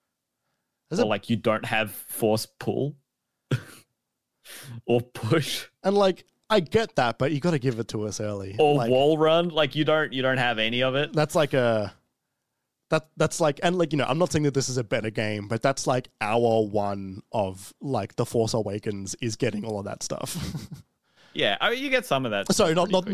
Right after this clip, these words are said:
Speaker 1: The
Speaker 2: quickly.
Speaker 1: Force Awakens, uh, Force Unleashed is, like, you get all that
Speaker 2: Yeah.
Speaker 1: stuff hour one because
Speaker 2: Yeah, you get, you get pull and, uh, uh, wall running in the first planet,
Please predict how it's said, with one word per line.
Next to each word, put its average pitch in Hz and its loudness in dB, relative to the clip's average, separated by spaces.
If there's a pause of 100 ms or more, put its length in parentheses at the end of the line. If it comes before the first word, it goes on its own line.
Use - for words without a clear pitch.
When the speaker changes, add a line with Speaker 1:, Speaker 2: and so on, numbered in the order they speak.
Speaker 1:
The - -2
Speaker 2:
quickly. - -4
Speaker 1:
Force 147 2
Awakens, 123 -2
uh, 135 2
Force 147 2
Unleashed 117 -4
is, 123 -2
like, 104 -2
you 127 -4
get 135 2
all 127 4
that 117 2
Speaker 2:
Yeah. 107 2
Speaker 1:
stuff 117 0
hour 110 2
one 98 -2 (840)
because 135 2
Speaker 2:
Yeah, 101 2
you 107 -2
get, 196 0 (420)
you 165 -6
get 247 -2
pull 175 2
and, 113 -4 (1160)
uh, 92 -2 (1500)
uh, 95 -6
wall 107 0
running 87 -4
in 92 -8
the 92 -6
first - -8 (1200)
planet, 73 -6